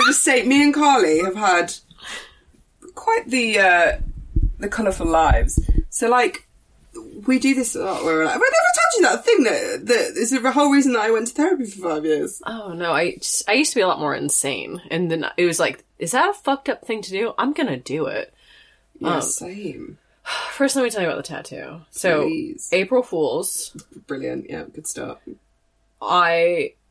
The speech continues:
Speaker 2: got my friend, who was a tattoo artist, to tattoo my boyfriend's surname on my lower back in water. Because if you tattoo in water, it looks like red ink. And it was
Speaker 1: What?
Speaker 2: the most painful tattoo
Speaker 1: I was
Speaker 2: of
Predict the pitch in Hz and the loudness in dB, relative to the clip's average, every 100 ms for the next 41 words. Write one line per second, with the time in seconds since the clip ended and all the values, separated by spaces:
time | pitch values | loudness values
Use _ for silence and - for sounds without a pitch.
0 | _ 175 156 165 165 156 151 156 151 - | _ -4 -2 -2 -2 -2 -2 -4 -6 -12
1 | _ - 165 151 170 151 - 151 139 - | _ -12 -10 -8 -4 -4 -4 -4 -4 -6
2 | - - 160 175 147 - 156 147 147 - | -8 -10 -8 -4 -4 -4 -4 -2 -4 -8
3 | 147 151 147 160 151 151 139 139 - 185 | -8 -6 -2 -2 -4 -4 -6 -4 -2 -2
4 | 156 - 143 165 _ _ _ - 156 147 | -4 -6 -10 -12 _ _ _ -6 -2 -2
5 | 151 156 151 143 143 - - - - _ | 0 0 0 0 0 0 -4 -12 -20 _
6 | _ _ _ - 165 156 139 151 160 151 | _ _ _ -6 -4 -4 -2 0 2 0
7 | - - 170 _ _ _ _ 180 165 151 | -6 -10 -14 _ _ _ _ -8 -6 -6
8 | 156 165 190 170 - 185 165 160 180 175 | -4 -4 -2 -4 -2 -4 -4 -2 0 0
9 | 135 139 151 151 135 143 139 - 139 175 | -2 -2 -4 -6 -4 -2 -2 -4 -6 -6
10 | 285 - _ _ _ _ _ 151 - - | -8 -12 _ _ _ _ _ -20 -14 -4
11 | 180 175 151 151 156 143 185 190 185 262 | -2 0 -2 -2 -4 0 2 4 2 2
12 | - - 208 208 180 165 180 156 - 151 | -2 -6 -4 -4 -4 -4 -4 -4 -2 0
13 | 139 139 | 0 0